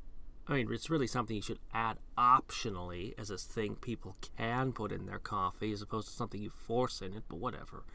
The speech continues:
I need a concurrent research. Okay. And with that, where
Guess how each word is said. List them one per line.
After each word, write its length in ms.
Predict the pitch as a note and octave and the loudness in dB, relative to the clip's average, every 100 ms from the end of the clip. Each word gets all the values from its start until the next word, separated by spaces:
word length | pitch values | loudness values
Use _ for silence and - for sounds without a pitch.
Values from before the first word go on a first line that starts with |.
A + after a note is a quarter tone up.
| - - - - - - - - - - - | -10 -12 -12 -12 -12 -12 -12 -12 -12 -12 -2
I 140 | A2+ | 0
need 120 | A#2+ A2+ | 2 2
a 60 | |
concurrent 580 | - A2 - A#2 G#2+ G2+ | 0 -4 -2 0 0 0
research. 680 | G2+ G2 - G2+ F#2 - - - - - - - - - - - - - - - - - - - - - - - - - - - - - - - - - - | -4 -4 -2 -4 -4 -6 -6 -10 -14 -14 -14 -14 -14 -14 -12 -12 -12 -12 -14 -14 -14 -12 -12 -12 -12 -12 -12 -12 -10 -12 -12 -12 -10 -10 -10 -10 -12 -12 -8
Okay. 460 | A2+ G#2+ - B2 - - - - - - - - - - - - | -8 -8 -10 -10 -12 -12 -12 -12 -12 -12 -12 -12 -12 -12 -12 -8
And 160 | A2 G#2 | -6 -6
with 180 | G#2 - - - | -8 -10 -10 -6
that, 760 | A#2+ C#3+ E2+ D2+ C3 - - - - - - - - - - - - - - - - - - - - | -2 -2 -4 -4 -6 -8 -10 -10 -12 -12 -12 -12 -12 -12 -12 -12 -12 -14 -12 -12 -10 -10 -10 -12 -8
where 300 | A#2 F3+ | -4 -4